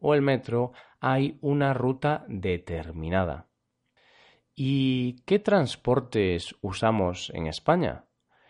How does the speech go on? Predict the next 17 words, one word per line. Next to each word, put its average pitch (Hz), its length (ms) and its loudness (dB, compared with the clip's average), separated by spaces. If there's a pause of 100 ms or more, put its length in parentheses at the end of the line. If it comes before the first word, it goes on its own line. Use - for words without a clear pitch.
(220)
Depende 160 480 4
bastante 131 720 2
de 113 240 0
la 107 140 0
ciudad 131 560 2
en 110 200 0
la 82 120 -2
que 78 120 -6
vivas. 98 500 -2 (440)
Si - 220 -4
vives 160 400 2
en 127 100 2
una 143 160 4
ciudad 127 400 0
grande 120 680 2
como 87 240 -4
Madrid 104 480 0